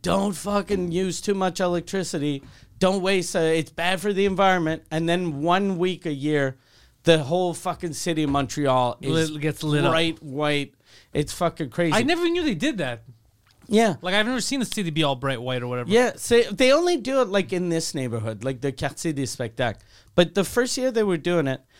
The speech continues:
Speaker 1: they had asked me to host a thing on French T V, like, at two in the morning, like, some fucking
Speaker 2: Like
Speaker 1: shit.
Speaker 2: a telethon?
Speaker 1: No, it was, uh, just, uh, j-, uh,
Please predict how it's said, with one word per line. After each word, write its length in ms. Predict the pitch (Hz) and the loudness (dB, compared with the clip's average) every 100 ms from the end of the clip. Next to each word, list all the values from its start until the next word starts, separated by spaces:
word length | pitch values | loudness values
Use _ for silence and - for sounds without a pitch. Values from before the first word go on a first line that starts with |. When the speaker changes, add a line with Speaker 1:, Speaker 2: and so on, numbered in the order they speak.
| _ _ | _ _
Speaker 1:
they 120 | 175 | 4
had 80 | 185 | 4
asked 320 | 175 202 - | 2 0 -2
me 100 | 214 | 0
to 120 | 185 | 0
host 460 | - 156 160 151 - | 2 0 0 -2 -6
a 80 | 143 | -6
thing 580 | - 165 156 156 139 - _ - _ _ | -4 0 2 2 -4 -10 _ -20 _ _
on 440 | 151 165 175 165 - _ | -2 0 0 -4 -10 _
French 460 | - - 185 196 - | -10 -2 -2 0 -2
T 160 | 208 | -2
V, 200 | 175 190 | 0 0
like, 220 | 165 151 151 | 2 0 -2
at 140 | 143 - _ - | -6 -6 _ -8
two 240 | - 240 | -4 -2
in 80 | 233 | -2
the 80 | 202 | 0
morning, 500 | 165 170 147 123 113 _ | 2 2 0 -4 -10 _
like, 240 | 156 160 | -2 -2
some 240 | - 240 208 | -2 -4 -6
fucking 460 | - 180 185 - 135 | -8 -10 -10 -8 -8
Speaker 2:
Like 60 | |
Speaker 1:
shit. 220 | - 139 | -6 -2
Speaker 2:
a 100 | 165 | 0
telethon? 420 | 165 196 190 233 202 _ _ _ | 2 2 0 -4 -6 _ _ _
Speaker 1:
No, 300 | 240 311 320 - | 2 4 4 2
it 100 | 240 | 2
was, 200 | 247 247 | 2 2
uh, 140 | 233 | 2
just, 260 | 214 294 - | 0 -4 0
uh, 320 | 254 214 185 | 4 4 4
j-, 160 | 160 - | -2 -10
uh, 340 | - 180 170 | -4 -4 -4